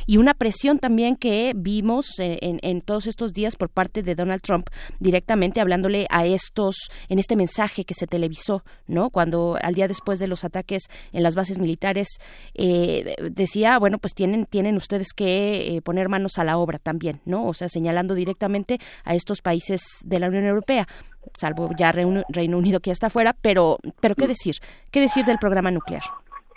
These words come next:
Speaker 2: Eh, me parece que ahora estamos en una situación, en esos términos del, del programa nuclear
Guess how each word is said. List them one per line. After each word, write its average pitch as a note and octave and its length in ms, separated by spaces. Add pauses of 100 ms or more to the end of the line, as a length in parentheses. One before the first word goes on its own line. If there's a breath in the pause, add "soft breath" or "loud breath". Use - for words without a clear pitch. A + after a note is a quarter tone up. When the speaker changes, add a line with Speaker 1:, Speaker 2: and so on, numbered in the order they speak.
(100)
Speaker 2:
Eh, C#3 220
me C#3 200
parece D#3+ 340
que - 80
ahora D#3+ 160
estamos D#3+ 400
en D3+ 80
una C#3+ 180
situación, D3 600 (200)
en C3+ 140
esos E3+ 260
términos C#3 540 (100)
del, B2 140 (220)
del B2 240
programa C3 400
nuclear C3+ 300